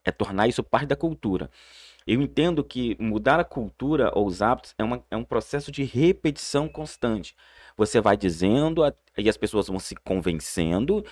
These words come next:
então você vai repetindo, repetindo, repetindo isso, e a pessoa vai a-, vai aderindo isso, vai, primeiro ela entende, depois ela adere, daqui a pouco ela replica.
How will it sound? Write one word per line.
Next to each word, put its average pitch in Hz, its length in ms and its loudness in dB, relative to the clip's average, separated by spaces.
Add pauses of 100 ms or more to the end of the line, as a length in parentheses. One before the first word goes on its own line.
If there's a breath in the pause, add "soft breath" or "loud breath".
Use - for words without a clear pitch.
(160 loud breath)
então 98 220 -2
você 92 240 2
vai 87 140 2
repetindo, 127 760 -4
repetindo, 113 640 -4
repetindo 95 540 -2
isso, 110 260 0
e - 20 0
a 127 40 -2
pessoa 107 320 2
vai 95 220 4
a-, 95 80 0 (360 loud breath)
vai 104 160 8
aderindo 110 580 6
isso, 113 440 2
vai, 107 340 2
primeiro 120 280 2
ela 110 100 4
entende, 113 640 0 (680 soft breath)
depois 127 380 4
ela 107 140 4
adere, 123 500 2 (160 loud breath)
daqui 131 180 2
a 123 40 2
pouco 143 240 2
ela 143 80 4
replica. 131 580 -2